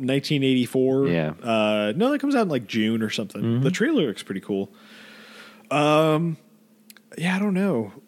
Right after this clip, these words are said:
Speaker 1: I, I j-, yeah, I just hope she gets, like, uh, a good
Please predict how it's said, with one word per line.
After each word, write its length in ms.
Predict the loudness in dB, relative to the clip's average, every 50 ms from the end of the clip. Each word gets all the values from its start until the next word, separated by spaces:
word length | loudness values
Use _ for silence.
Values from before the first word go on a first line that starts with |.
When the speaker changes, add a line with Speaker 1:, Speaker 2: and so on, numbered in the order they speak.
| _ -6
Speaker 1:
I, 220 | -2 0 2 2 4
I 120 | 2 2
j-, 140 | 0 0 -2
yeah, 180 | 0 2 2 2
I 20 | 2
just 180 | 0 0 2
hope 120 | 2 0 0
she 140 | 0 0
gets, 260 | 2 2 0 0 0 0
like, 320 | 2 2 2 0 0 0
uh, 380 | 0 2 2 4 2 2 2 0
a 80 | 0 -2
good 300 | 0 0 0 0 -2 -8